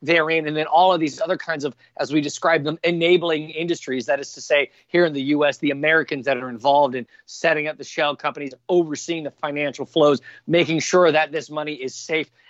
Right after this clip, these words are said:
and protected for these oligarchic figures. I mean, there's no reason to think that some of this financing doesn't end up in the pockets of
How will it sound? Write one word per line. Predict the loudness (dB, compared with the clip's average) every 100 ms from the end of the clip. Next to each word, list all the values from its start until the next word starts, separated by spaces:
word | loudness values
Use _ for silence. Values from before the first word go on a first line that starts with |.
| _
and | -6 -6
protected | -6 -4 -4 -4 -8
for |
these | -8 -6
oligarchic | -2 -2 0 -2 -2 -8
figures. | -8 -6 -4 -6
I |
mean, | -4
there's | -2 0
no | 0
reason | 0 -2 -2
to | -4
think | -2 -4 0
that | -2 -2 _ _
some | -2 0 0
of | -4
this | -8
financing | -8 -8 -8 -12 -12 -8
doesn't | 0 0 0 -6
end | -6 -4 0
up | 0 -2
in | -10
the | -8
pockets | -2 0 0 -4 -6
of | -6 -6